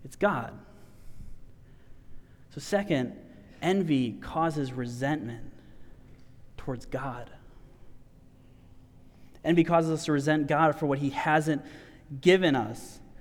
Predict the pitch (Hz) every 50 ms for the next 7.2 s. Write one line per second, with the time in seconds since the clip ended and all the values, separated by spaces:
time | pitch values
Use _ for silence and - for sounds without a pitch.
0 | - - - - - - - - - - 147 143 156 147 170 160 147 151 160 151
1 | 151 160 160 160 160 - - 160 147 147 143 151 170 175 165 147 - 123 135 143
2 | 151 139 139 - - 185 180 180 175 165 143 139 131 131 123 120 - - 139 127
3 | 127 123 - 156 175 196 202 190 170 147 139 - - 156 156 156 156 151 151 143
4 | - - - 147 147 156 151 - - 165 143 131 - - - 160 151 160 175 190
5 | 180 151 131 127 135 135 151 - - - - - - - - - - - - -
6 | - - - - 143 - - 147 143 131 131 131 151 165 175 170 - - 127 113
7 | 104 104 - -